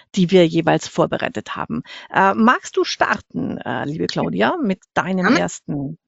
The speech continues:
Speaker 2: Mein erstes Kapitel, ähm, heißt im Inhaltsverzeichnis Beziehung und Kollaboration.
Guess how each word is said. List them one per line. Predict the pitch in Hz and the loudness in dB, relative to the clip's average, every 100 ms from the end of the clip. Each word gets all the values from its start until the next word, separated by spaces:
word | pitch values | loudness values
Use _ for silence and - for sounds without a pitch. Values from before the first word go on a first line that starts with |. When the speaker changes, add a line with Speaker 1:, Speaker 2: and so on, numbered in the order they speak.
| _ | _
Speaker 2:
Mein | - 233 240 | 0 2 2
erstes | 254 330 330 - | 0 0 -6 -6
Kapitel, | 285 - 294 285 285 277 262 | -6 -4 -4 -2 0 0 -2
ähm, | 220 226 226 214 | -2 0 0 -2
heißt | 214 233 233 | 0 -2 -2
im | 220 | 0
Inhaltsverzeichnis | 277 320 247 226 226 220 233 240 233 | 0 0 -2 -4 -2 0 4 2 2
Beziehung | 196 - 247 302 302 | -8 -8 -2 0 0
und | 220 214 | -2 -4
Kollaboration. | - 233 202 185 165 165 - 156 165 233 | -2 0 0 0 -4 -6 -10 -6 -2 -2